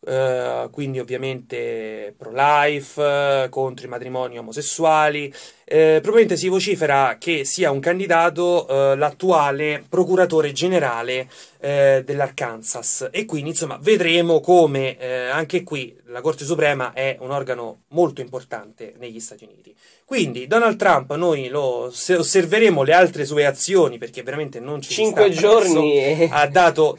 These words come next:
Speaker 1: di tutto. Noi però adesso andiamo in musica e lo lascio a te.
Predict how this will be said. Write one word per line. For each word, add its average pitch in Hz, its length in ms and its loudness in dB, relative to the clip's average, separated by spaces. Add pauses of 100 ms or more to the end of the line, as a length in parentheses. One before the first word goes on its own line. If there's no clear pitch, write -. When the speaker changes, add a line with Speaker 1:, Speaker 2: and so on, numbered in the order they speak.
Speaker 1:
di 190 120 -4
tutto. 120 520 -6 (460)
Noi 196 360 4
però 185 300 8
adesso 143 680 0
andiamo 160 260 -4
in 220 60 -6
musica 226 480 -2
e 160 320 -6
lo 147 140 -2
lascio 175 800 0 (180)
a 160 120 -8
te. 113 260 -14